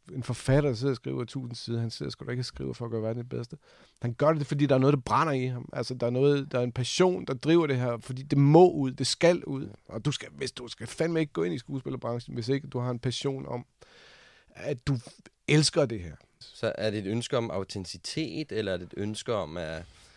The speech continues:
Speaker 1: Der er nok mange lag i, hvad det er. Altså, men, men, ja,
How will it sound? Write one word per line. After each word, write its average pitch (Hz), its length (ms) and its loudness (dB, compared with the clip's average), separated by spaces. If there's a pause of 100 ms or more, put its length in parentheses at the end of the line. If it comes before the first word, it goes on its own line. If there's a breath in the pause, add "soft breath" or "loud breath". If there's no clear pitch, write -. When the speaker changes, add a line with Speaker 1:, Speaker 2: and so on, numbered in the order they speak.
(340 soft breath)
Speaker 1:
Der 107 60 -2
er 98 40 -2
nok 117 180 0
mange 131 200 4
lag 139 360 8
i, 131 160 2
hvad 123 180 0
det 120 80 2
er. 117 220 -2
Altså, 123 260 -2
men, 123 360 -4
men, - 280 -10
ja, - 120 -8